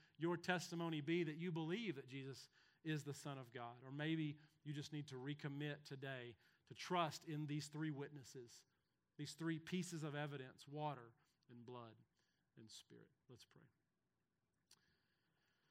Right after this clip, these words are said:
Father, we're grateful today, uh, that, that God has take-, that you've taken the stand and that you have declared that Jesus is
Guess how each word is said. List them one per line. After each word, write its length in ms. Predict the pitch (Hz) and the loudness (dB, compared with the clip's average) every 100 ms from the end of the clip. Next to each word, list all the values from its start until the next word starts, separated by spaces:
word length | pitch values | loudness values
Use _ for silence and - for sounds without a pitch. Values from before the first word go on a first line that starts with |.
| _ _ _ _ _ _ _ _ _ _ - | _ _ _ _ _ _ _ _ _ _ 2
Father, 240 | 156 156 | 4 6
we're 120 | 151 | 4
grateful 500 | 143 156 165 156 131 120 | 4 4 4 2 -6 -4
today, 440 | 143 139 135 127 117 - _ _ _ _ _ _ _ _ _ _ _ 131 | -2 0 0 -2 -6 -16 _ _ _ _ _ _ _ _ _ _ _ -20
uh, 180 | 123 113 | -18 -8
that, 220 | 131 131 131 - - _ _ _ _ _ _ _ | -2 -2 -4 -14 -18 _ _ _ _ _ _ _
that 140 | 143 131 | -4 6
God 240 | 151 151 | 8 8
has 140 | 147 | 4
take-, 320 | - 156 147 143 | 0 0 0 -4
that 80 | 143 | -2
you've 180 | 151 | -2
taken 300 | - 151 156 | 0 0 0
the 80 | 147 | -2
stand 420 | - - 131 120 113 _ _ _ _ _ _ _ - | -4 -4 -6 -8 -14 _ _ _ _ _ _ _ -10
and 100 | 131 | -6
that 100 | 143 | 0
you 120 | 156 | 4
have 160 | 165 147 | 4 2
declared 680 | 147 - 165 165 165 156 151 - _ _ _ _ _ _ _ _ _ _ | -2 0 4 6 6 2 -2 -12 _ _ _ _ _ _ _ _ _ _
that 140 | - 147 | -16 -4
Jesus 440 | 120 180 160 160 | 2 4 4 0
is 460 | 156 156 151 - - | 0 2 0 -4 -12